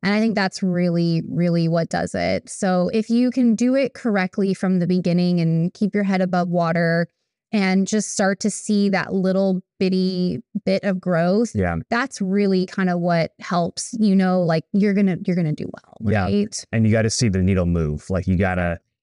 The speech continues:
Speaker 2: you gotta get those wins along the way. Last question I have, or not question, just part of this wrap up here is, okay, so business, business, business,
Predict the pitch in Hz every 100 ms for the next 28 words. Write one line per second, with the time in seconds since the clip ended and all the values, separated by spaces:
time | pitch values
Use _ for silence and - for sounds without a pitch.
0 | - 101 101 - 92 90 95 90 90 87
1 | 90 87 - _ _ _ _ 120 131 -
2 | 131 120 120 104 107 98 95 101 95 113
3 | 107 95 95 - - 110 101 95 - -
4 | - 107 104 107 98 107 101 95 90 -
5 | _ _ 117 113 98 85 - 113 101 92
6 | - - 135 160 147 143 135 143 - 110
7 | 95 104 98